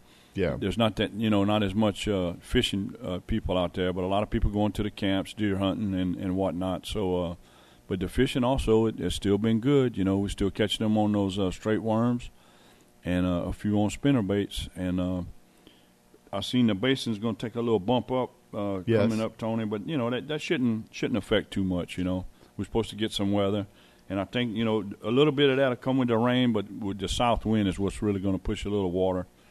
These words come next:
Speaker 2: back into the basin, but it's not gonna be that bad.
Speaker 1: Yeah, you wonder, uh, uh, with that, Rick, and, uh, and you mentioned, I think, uh, before we went on air that you've also, uh, hit the lake, uh, one of the lakes this, uh, past,
Speaker 2: Yeah, I
Speaker 1: uh,
Speaker 2: went to
Speaker 1: week.
Speaker 2: the lake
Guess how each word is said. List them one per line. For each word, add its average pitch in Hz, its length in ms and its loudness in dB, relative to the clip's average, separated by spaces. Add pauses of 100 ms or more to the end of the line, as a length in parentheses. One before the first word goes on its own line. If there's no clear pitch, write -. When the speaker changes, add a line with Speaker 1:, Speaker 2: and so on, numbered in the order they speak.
(200)
Speaker 2:
back 95 220 0
into 95 180 -6
the 90 80 -4
basin, 90 400 -2
but 98 100 -4
it's 98 140 -6
not 98 160 -2
gonna 82 140 -4
be 87 100 -4
that 82 220 -6
bad. 80 240 -8 (120)
Speaker 1:
Yeah, 120 220 4
you 110 240 2
wonder, 117 460 2
uh, 104 440 2
uh, 104 40 2
with 113 260 0
that, 104 240 -2
Rick, 107 300 0
and, 98 260 0
uh, 98 220 0 (380)
and 120 200 4
you 123 60 6
mentioned, 131 580 0
I 107 140 2
think, 127 280 -4
uh, 104 140 2
before 104 380 -2
we 110 160 -2
went 98 200 -2
on 98 200 0
air 120 220 0
that 104 260 -4
you've 104 180 -2
also, 107 500 0
uh, 98 200 0
hit 117 180 -4
the 104 80 -4
lake, 110 340 -2
uh, 110 220 -4
one 107 260 -2
of 104 60 -4
the 104 80 -4
lakes 110 300 -4
this, 120 200 -8
uh, 113 160 -4
past, 120 380 -4
Speaker 2:
Yeah, 165 240 4
I - 20 4
Speaker 1:
uh, 160 40 4
Speaker 2:
went 160 180 6
to 160 140 6
Speaker 1:
week. 139 80 6
Speaker 2:
the 127 80 4
lake 139 260 2